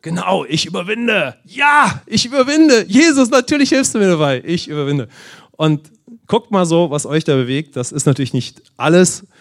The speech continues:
was uns, äh, <laughs> so im Leben mit Jesus beschäftigt. Aber das ist ja genau das, äh, was dann so markant ist.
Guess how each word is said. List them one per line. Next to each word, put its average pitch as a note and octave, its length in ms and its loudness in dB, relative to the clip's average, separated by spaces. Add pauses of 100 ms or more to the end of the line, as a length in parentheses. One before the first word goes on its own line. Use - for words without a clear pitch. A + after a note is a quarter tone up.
(220)
was - 180 -4
uns, C#3+ 340 -2
äh, B2+ 380 -2
<laughs> - 20 -14
so C#3+ 200 -4
im D#3 120 -4
Leben D3+ 280 -4
mit D3 160 -8
Jesus C#3 260 -8
beschäftigt. - 680 -6 (600)
Aber C#3+ 120 2
das E3 140 4
ist G3+ 160 0
ja F#3+ 80 6
genau F3+ 320 4
das, F#3 540 -2 (560)
äh, C#3 240 0 (320)
was D#3+ 640 -10
dann E3 360 0 (240)
so D#3+ 200 0
markant D#3+ 480 -4
ist. - 340 -18